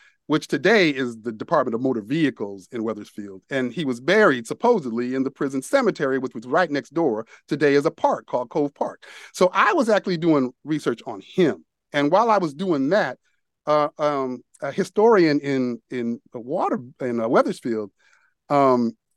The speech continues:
told me, he was like, "John, you know, there's another guy that's supposedly buried here, and his name was Nicholas Monroe, and he was in the Civil War." And I was like, "What?" And so I start digging, digging into Nicholas Monroe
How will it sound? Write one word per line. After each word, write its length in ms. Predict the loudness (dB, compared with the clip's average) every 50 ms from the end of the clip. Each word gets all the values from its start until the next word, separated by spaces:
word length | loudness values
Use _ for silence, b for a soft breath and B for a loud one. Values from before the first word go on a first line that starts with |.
| _ _ _
told 260 | -6 -4 -2 -2 0
me, 120 | -2 -2
he 100 | -2 -4
was 80 | -4 -4
like, 140 | -6 -8 -8
"John, 240 | -10 -8 -6 -4
you 80 | -2 -2
know, 400 | 0 0 2 0 0 -2 -4 -8 _ _ _ _ _ _ _ -10
there's 120 | -8 -6
another 260 | -4 -2 -2 -2 -2 -2
guy 400 | 0 -2 -2 -2 -4 -10 -10 -12 _ _
that's 260 | -18 -18 -18 _ _ _ _ _ _ _
supposedly 300 | -6 -6 -6 -6 -8 -10
buried 400 | -10 -6 -4 -2 -2 -2 -2 -4
here, 420 | -8 -8 -8 -8 -8 -8 -12 -16 _ _ _ _ _ _ -8
and 300 | -8 -6 -6 -6 -4 -4
his 160 | -4 -2 -2
name 240 | -2 -2 -2 0 -2
was 140 | -4 -4 -4
Nicholas 400 | -6 -6 -6 -6 -8 -8 -8 -10
Monroe, 420 | -10 -6 -2 2 4 4 4 2
and 100 | 0 -2
he 120 | -4 -6
was 180 | -6 -6 -6 -6
in 320 | -4 -4 -4 -4 -6 -8 -10 _ _ _ _ _
the 100 | -16 -16
Civil 400 | -14 -14 -10 -6 -6 -6 -6 -8
War." 420 | -8 -4 -2 -2 -2 -2 -6 -10 -16 _ _ _ _ _ _ _ _ _ _ _ _ _ _ _
And 180 | -14 -14 -12 -12
I 120 | -12 -10
was 180 | -10 -10 -10 -10
like, 240 | -12 -14 -14 -14 -18
"What?" 320 | -20 -14 -12 -10 -10 -12 -12 _ _ _ _ _ _ _
And 160 | -2 0 0
so 300 | 2 4 6 8 8 8
I 120 | 6 4 2
start 400 | -4 -2 -2 0 0 0 0 0
digging, 320 | -2 -2 0 0 -2 -4 -6 -8
digging 260 | -8 -6 -4 -2 -2
into 140 | -2 -2 -2
Nicholas 380 | -2 -2 -2 -4 -4 -6 -8 -8
Monroe 380 | -10 -8 -8 -8 -8 -8 -12